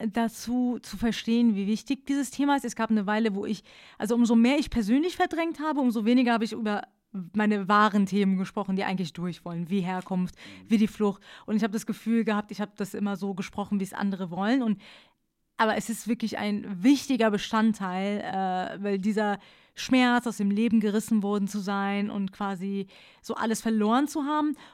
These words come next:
Speaker 1: und die ständige Reise auf der Suche nach dem neuen Zuhause,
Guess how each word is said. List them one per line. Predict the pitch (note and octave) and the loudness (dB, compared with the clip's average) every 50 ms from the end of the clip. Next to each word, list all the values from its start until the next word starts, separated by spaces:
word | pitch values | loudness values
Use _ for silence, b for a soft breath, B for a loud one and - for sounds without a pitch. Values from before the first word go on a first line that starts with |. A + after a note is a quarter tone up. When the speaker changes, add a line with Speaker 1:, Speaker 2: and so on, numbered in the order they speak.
| B B _ | B B _
Speaker 1:
und | - C#4+ D#4+ E4+ E4+ - - | 0 2 2 2 2 0 2
die | C4+ C4+ C4 - - - _ | 2 2 2 0 -4 -10 _
ständige | - - - - - - A#3+ C4+ C#4+ D#4 D4+ D4 C#4 G#3+ C4+ C4 B3+ A#3 - - A3 G#3 F#3 | -10 -8 -8 -8 -2 -2 0 0 2 2 0 0 0 0 0 0 0 -2 -2 -6 -8 -8 -4
Reise | G#3 A3 A#3+ C4+ C#4+ C4+ G#3+ A3+ B3+ B3+ A#3+ - - | -2 0 2 2 0 0 -2 -2 -2 -2 -2 -2 -2
auf | A#3+ B3+ C4 - | -2 -2 -2 -2
der | - A#3+ A#3 | -4 -4 -2
Suche | G#3 G3 A#3 B3+ B3+ - - B3+ A#3+ A#3 A3+ A3 - - - _ _ _ | -2 -2 -2 -2 -2 -2 -2 -2 0 0 0 -2 -4 -8 -14 _ _ _
nach | G#3+ A3+ A3 | -6 -6 -2
dem | - A#3+ A3 G#3+ | 0 2 4 4
neuen | G#3+ G#3+ A3+ A#3+ B3+ | 4 4 4 4 2
Zuhause, | A#3 - A3 F3 G#3 G#3+ G#3 G3+ F#3+ D#3+ F3 F3 E3+ | 2 0 -4 -4 -2 0 0 0 -2 -4 -6 -8 -10